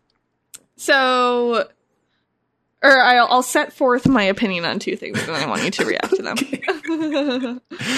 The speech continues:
Speaker 1: Um,
Speaker 2: Very good.
Speaker 1: I really, really liked,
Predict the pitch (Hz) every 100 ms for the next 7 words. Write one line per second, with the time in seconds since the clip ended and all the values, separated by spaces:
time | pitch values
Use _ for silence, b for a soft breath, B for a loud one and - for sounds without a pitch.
0 | 247 214 277 269 269 262 247 226 262 285
1 | 339 285 277 277 277 262 233 240 233 220
2 | 214 202 196 190 190 - - - -